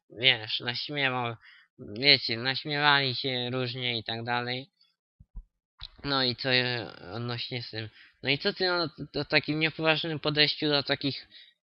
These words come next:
ważnych spraw, y, Roku, y, myślisz? I co byś zrobił? Naprowadziłbyś ich jakoś,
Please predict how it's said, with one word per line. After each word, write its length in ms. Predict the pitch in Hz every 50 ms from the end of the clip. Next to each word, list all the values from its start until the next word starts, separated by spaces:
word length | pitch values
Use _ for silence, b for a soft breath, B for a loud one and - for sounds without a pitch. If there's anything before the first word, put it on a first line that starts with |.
| _ _
ważnych 580 | 104 117 147 175 175 156 139 147 135 127 117 -
spraw, 560 | - - 147 143 147 160 175 165 - - -
y, 300 | 147 143 143 143 143 143
Roku, 400 | 143 151 147 - - 165 175 165 B B B B B B _ -
y, 320 | - - 101 85 80 101 131
myślisz? 640 | 156 160 135 - - - 110 104 113 - - - - _ _ -
I 100 | - -
co 360 | - - 160 147 139 135 123 - -
byś 260 | 135 127 131 127 123
zrobił? 500 | 127 131 127 123 113 104 110 107 107 113 - _ _ _ _ _ _ _ _ -
Naprowadziłbyś 880 | 127 127 - 143 147 147 151 156 156 151 151 147 139 147 151 143 - -
ich 180 | 156 147 139 -
jakoś, 440 | 160 147 151 - 180 175 156 -